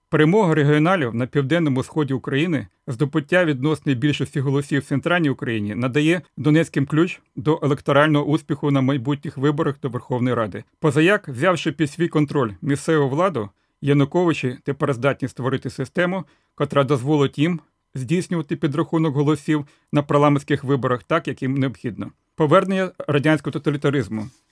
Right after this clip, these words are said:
Політичний маятник після дві тисячі десятого року гойднувся в Україні від багатопартійної системи до однопартійної. І разом з його рухом зовсім іншого звучання в очах діючої влади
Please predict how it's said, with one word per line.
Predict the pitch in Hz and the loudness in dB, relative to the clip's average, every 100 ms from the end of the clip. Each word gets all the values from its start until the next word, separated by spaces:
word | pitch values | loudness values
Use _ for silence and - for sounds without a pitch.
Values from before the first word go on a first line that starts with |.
| - | -2
Політичний | 156 160 220 208 175 | 0 0 -2 -2 0
маятник | 160 185 180 143 135 | 2 2 2 -2 -4
після | - 165 165 147 - | 0 0 0 -4 -6
дві | 135 | -4
тисячі | 143 185 165 156 | -2 -2 -2 -2
десятого | 147 147 156 147 139 | -2 0 -2 0 0
року | 170 - 117 - | 0 -4 -10 -8
гойднувся | 135 151 127 175 - | -4 -2 0 -2 -2
в | 139 | -4
Україні | 135 151 131 113 110 - _ _ - | -2 0 0 0 -4 -10 _ _ -2
від | 147 | -2
багатопартійної | 127 151 151 147 151 143 170 151 139 | 2 0 0 -2 -2 -2 0 2 0
системи | 143 139 160 170 160 | -2 -2 -2 0 -2
до | 131 | -2
однопартійної. | 135 147 139 147 143 110 107 104 _ - | -2 -2 -4 -4 -4 -6 -6 -10 _ -2
І | 156 | 2
разом | 165 196 170 151 | 4 4 2 0
з | 151 | 0
його | 160 156 | 2 2
рухом | 160 214 - 120 135 _ _ _ | 2 0 -2 -6 -8 _ _ _
зовсім | 147 123 180 - 170 | -6 0 0 -2 -2
іншого | 165 175 160 | -2 0 -2
звучання | 120 143 143 175 160 | -4 -4 -2 -2 0
в | 131 | -2
очах | 135 165 151 | 0 0 0
діючої | 127 147 139 139 | 0 -2 -2 -4
влади | 123 131 156 165 | -2 -2 -2 -4